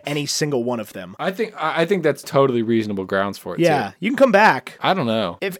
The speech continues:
Speaker 1: just know that if anybody I know personally ruins this movie for me, I'm out for blood.
Speaker 2: Like, yeah.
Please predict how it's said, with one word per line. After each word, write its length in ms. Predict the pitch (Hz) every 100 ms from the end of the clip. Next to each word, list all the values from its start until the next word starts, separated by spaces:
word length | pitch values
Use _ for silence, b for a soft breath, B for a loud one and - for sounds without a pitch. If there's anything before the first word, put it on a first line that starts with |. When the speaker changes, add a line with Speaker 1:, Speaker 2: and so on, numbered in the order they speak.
| 196
Speaker 1:
just 200 | 294 262
know 160 | 247 180
that 60 |
if 100 | 175
anybody 400 | 196 254 247 196
I 80 | 180
know 180 | 175 165
personally 420 | 170 175 180 170
ruins 280 | 135 151 151
this 160 | 139
movie 220 | 147 139 151
for 180 | 170
me, 220 | 160 170 170
I'm 180 | 147 214
out 200 | 208 190
for 180 | - 170
blood. 640 | 131 - 139 127 101 87
Speaker 2:
Like, 280 | 165 143 113 -
yeah. 340 | 117 90 92